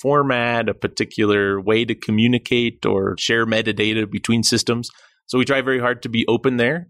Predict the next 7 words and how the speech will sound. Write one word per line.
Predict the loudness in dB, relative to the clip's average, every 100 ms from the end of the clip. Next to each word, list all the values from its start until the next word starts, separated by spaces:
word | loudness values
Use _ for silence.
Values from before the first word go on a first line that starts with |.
| -4
That | -4 -2 -4
allows | -4 -2 0 -2 -4
an | -6
easier | -8 -6 -4 -2 0 0 -4 _ _ _ -2
ongoing | 0 2 2 2 2
roadmap | 2 0 -2 -8 -10 -6
of | -6 -6